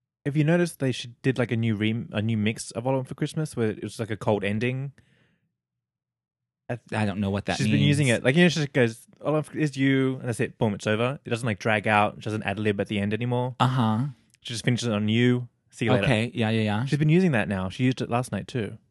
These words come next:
Speaker 2: Oh, I didn't notice.
Speaker 1: There's no, like, ad-libbing finale.
Speaker 2: It's just, like, a hard end.
Speaker 1: Hard end.
Speaker 2: What does she normally? Oh, there, then the music keeps playing and she,
Speaker 1: Playing.
Speaker 2: like, ad-libs.
Speaker 1: She has all those ad-libs.
Speaker 2: Oh,
Speaker 1: Those, like,
Speaker 2: really?
Speaker 1: yeah, there's, like, runs and stuff.
Speaker 2: Did she do that at the Beacon?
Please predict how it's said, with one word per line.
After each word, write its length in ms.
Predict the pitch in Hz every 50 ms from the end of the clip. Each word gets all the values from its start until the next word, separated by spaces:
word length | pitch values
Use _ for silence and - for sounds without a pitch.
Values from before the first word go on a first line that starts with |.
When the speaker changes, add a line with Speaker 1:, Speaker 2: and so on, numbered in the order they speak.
| _ _ _ _ _ _ _ -
Speaker 2:
Oh, 80 | 113 104
I 100 | 95 95
didn't 240 | 95 - - 95 90
notice. 340 | 87 85 78 80 87 98 -
Speaker 1:
There's 120 | 131 117
no, 120 | 131 135 127
like, 140 | 127 -
ad-libbing 640 | - 120 123 120 120 120 110 113 110 107 107 104 - - - - _ _ _ _ - - _ _ _ _ _ _ _ -
finale. 500 | 110 110 107 107 101 95 95 98 101 - _ _ _ _ _ _ _ _
Speaker 2:
It's 160 | 110 104 - -
just, 180 | 104 104 -
like, 120 | 107 98 98
a 100 | 92 - _ _ _ - -
hard 400 | - - - 117 104 98 90 - -
end. 260 | 78 73 53 - -
Speaker 1:
Hard 240 | 113 110 110 104 -
end. 320 | 104 98 92 92 - - _ _ _ _ _ _
Speaker 2:
What 120 | - 120 135
does 120 | 151 147
she 140 | - - 143
normally? 480 | 135 131 135 147 180 175 123 104 110 - -
Oh, 160 | 131 135 135
there, 180 | 123 123 123 117
then 220 | 110 139 143 135
the 80 | 139 139
music 260 | 147 160 156 170 170
keeps 240 | - 165 147 - -
playing 320 | - - 139 131 127 131
and 140 | 156 160 156
she, 60 | 131
Speaker 1:
Playing. 100 | 117 117
Speaker 2:
like, 200 | 117 117 107 - -
ad-libs. 580 | - 107 107 110 104 98 101 95 92 - - - -
Speaker 1:
She 20 |
has 100 | 151 135
all 60 | 139
those 160 | 123 123 113
ad-libs. 560 | 135 117 117 110 101 98 95 - - - - - _ _
Speaker 2:
Oh, 100 | 117 113
Speaker 1:
Those, 80 | 135
like, 60 | 120
Speaker 2:
really? 340 | 113 113 120 120 120 127 131 135
Speaker 1:
yeah, 160 | 120 110 104
there's, 180 | 92 101 95 87
like, 140 | 101 95 107
runs 300 | 107 101 98 101 95 98
and 100 | 95 92
stuff. 220 | - - - - _
Speaker 2:
Did 140 | - 147 -
she 120 | - 165
do 100 | 160 151
that 160 | 156 151 143 -
at 120 | 151 -
the 60 | -
Beacon? 480 | 131 131 123 - - 226 233 226 220